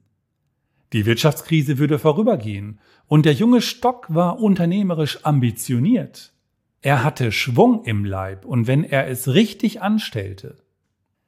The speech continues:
wenn er richtig dabei unterstützt werde, dann könnte er seinen Elan mit dem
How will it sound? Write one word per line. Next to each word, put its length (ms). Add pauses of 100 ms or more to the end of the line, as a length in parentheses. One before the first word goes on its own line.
(280)
wenn 160
er 220
richtig 560
dabei 260
unterstützt 760
werde, 420 (300)
dann 220
könnte 400
er 180
seinen 340
Elan 540
mit 140
dem 160